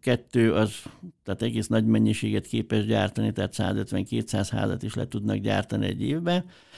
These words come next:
És van egy érdeklődő, aki már a legkorszerűbb gyárat szeretné felépíteni, mert Nyugat-Európában már szinte csak robottechnológiás, ö, gyárak épülnek,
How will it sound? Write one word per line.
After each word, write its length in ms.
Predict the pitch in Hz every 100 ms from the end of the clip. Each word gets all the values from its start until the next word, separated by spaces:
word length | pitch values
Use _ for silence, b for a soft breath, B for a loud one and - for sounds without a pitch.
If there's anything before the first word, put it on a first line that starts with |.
| B B _ _ _
És 220 | 113 113
van 160 | 226 247
egy 180 | 135 143
érdeklődő, 760 | 165 135 127 120 127 120 139
aki 260 | 143 127 131
már 200 | 123 127
a 60 | 139
legkorszerűbb 760 | 185 - 123 - 113 113 113
gyárat 380 | 113 117 110 110
szeretné 480 | - 113 104 110 107
felépíteni, 960 | - 120 151 160 160 156 151 156 165 160 B B B B -
mert 240 | 135 127
Nyugat-Európában 960 | 160 143 131 131 123 127 120 127 123 123
már 160 | 120
szinte 300 | 113 127 117
csak 200 | 120 -
robottechnológiás, 1200 | 123 110 107 - 110 113 110 110 110 110 110 - 117
ö, 360 | 113 107 104 101
gyárak 420 | 113 107 98 98
épülnek, 720 | 120 143 147 160 165 160 160